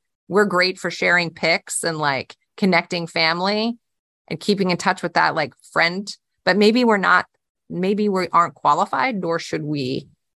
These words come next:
be a space where people are getting information." Um, I would say,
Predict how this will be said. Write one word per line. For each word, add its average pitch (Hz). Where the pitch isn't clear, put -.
be 185
a -
space 147
where 143
people 143
are 147
getting 143
information." -
Um, 147
I 165
would 165
say, 151